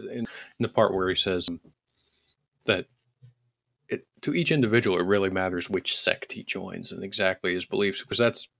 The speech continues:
that's really, that's part of that personal journey of saying, you know, which, which of this is true for me, which, which, which approach to salvation is true for me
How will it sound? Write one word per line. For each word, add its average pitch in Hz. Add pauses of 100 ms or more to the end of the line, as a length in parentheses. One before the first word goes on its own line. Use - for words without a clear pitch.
(440)
that's -
really, 131
that's 110
part 117
of 95
that 87
personal 92 (1040)
journey 98
of -
saying, -
you 85
know, 73
which, - (140)
which 127
of 156
this 127
is 101
true 113
for -
me, 82
which, 92 (100)
which, - (460)
which 110
approach 101
to 87
salvation 92
is 87
true -
for -
me -